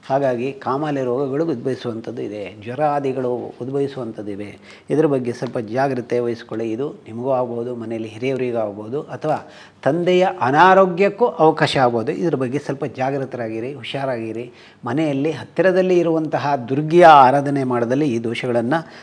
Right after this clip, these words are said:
ಸರಿಪಡಿಸ್ಕೋಬೋದು. ಆರೋಗ್ಯದ ಬಗ್ಗೆ ವಿಶೇಷವಾಗಿ ತೊಂದರೆಗಳು ಬಂದ್ರೂ ಅನೇಕ ರೀತಿಯಲ್ಲಿ ಲಾಭಗಳು ಬರ್ತವೆ.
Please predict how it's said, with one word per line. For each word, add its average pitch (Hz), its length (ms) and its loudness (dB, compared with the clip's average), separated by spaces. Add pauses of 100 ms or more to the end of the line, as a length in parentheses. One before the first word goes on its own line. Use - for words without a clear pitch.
(200)
ಸರಿಪಡಿಸ್ಕೋಬೋದು. 110 840 -2 (680)
ಆರೋಗ್ಯದ 165 460 2
ಬಗ್ಗೆ 135 160 -4 (160)
ವಿಶೇಷವಾಗಿ 156 680 -2 (800)
ತೊಂದರೆಗಳು 190 480 2
ಬಂದ್ರೂ 120 480 0 (480)
ಅನೇಕ 185 340 0 (140)
ರೀತಿಯಲ್ಲಿ 165 500 0 (120)
ಲಾಭಗಳು 139 420 -2
ಬರ್ತವೆ. 110 420 -8